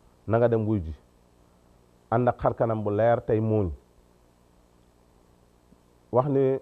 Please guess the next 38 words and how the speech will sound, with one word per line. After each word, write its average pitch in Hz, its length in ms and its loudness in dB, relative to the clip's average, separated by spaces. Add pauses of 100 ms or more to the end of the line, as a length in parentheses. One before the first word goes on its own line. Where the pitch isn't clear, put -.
Yonent 135 200 -2
bi 143 80 -6
sallallahu - 60 -10
alayhi - 20 -4
wa 131 140 2
sallam 127 160 -4
waxee 127 260 -4
ni 117 60 -2
bu 120 120 -6
bëggee 143 300 0
wéet 131 220 2
ak 131 100 2
yow, 90 180 0 (1300)
na 110 120 0
nga 123 120 4
dem 120 180 0
defaru, 113 360 0 (340)
donte 127 300 0
waxtu 127 260 -2
woowu 113 180 0
soxla 104 260 -6
woo 95 160 -2
ko. 76 140 -14 (380)
Ndax 113 160 -4
li 151 80 0
tax 147 160 0 (640)
mooy 120 200 2
Yonent 147 240 2
bi 131 140 -2
sallallahu 123 640 -2
alayhi 117 340 -4
bi 110 100 -6
alihi 117 220 0
wa 113 100 0
sahbihi 110 340 -2
wa 110 80 0
sallama 107 340 -2
dani, 110 220 2